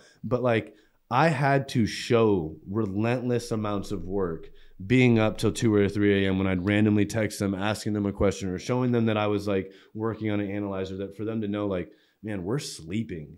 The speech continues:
and he is grinding right now," you know? And, and it wasn't until they just continue, I continually put the effort forward. I'm not successful 'cause I'm super smart. I'm not successful 'cause I'm special or because of where I come from. It's,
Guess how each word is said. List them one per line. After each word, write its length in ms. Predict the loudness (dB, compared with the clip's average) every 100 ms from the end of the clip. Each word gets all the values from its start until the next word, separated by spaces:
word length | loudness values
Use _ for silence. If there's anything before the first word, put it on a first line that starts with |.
| _
and 180 | -12 -12 -14
he 260 | -8 -2
is 340 | -2 -2 -10 -14
grinding 880 | -8 -6 -4 0 2 4 2 0 -4
right 240 | -4 -4
now," 340 | -6 -8 -8 -14 _ -6
you 120 | -2
know? 240 | 2 2
And, 320 | 0 0 -2 -4 -12 _
and 100 | -4
it 60 | -2
wasn't 340 | 0 0 2 0
until 600 | -2 -2 2 2 0 -6 _ _ _
they 280 | -4 0 0
just 440 | 0 0 -2 -8 -20 _ _ _ _ _ _
continue, 760 | -4 -4 -2 0 4 4 2
I 120 | 0 -4
continually 760 | -4 -6 2 4 6 8 6
put 380 | 4 4 2 4
the 200 | -2 2
effort 460 | 2 2 -2 -2 0
forward. 460 | 2 2 0 -4 -8 -10
I'm 100 | 0
not 220 | 4 4 4
successful 440 | -2 0 0 -2
'cause 160 | -6 -6
I'm 140 | -6
super 260 | -6 -8 -8
smart. 300 | -6 -6 -2
I'm 80 |
not 180 | 0 -2
successful 500 | -4 -4 -2 -2 -2
'cause 180 | -6 -4
I'm 120 | -2
special 640 | -4 -2 -2 -2 -4 -6 -10 -18 -10
or 60 |
because 280 | -6 -4 -2
of 80 | 0
where 160 | 2 2
I 100 | 2
come 220 | 0 0
from. 240 | 0 0
It's, 220 | -2 -4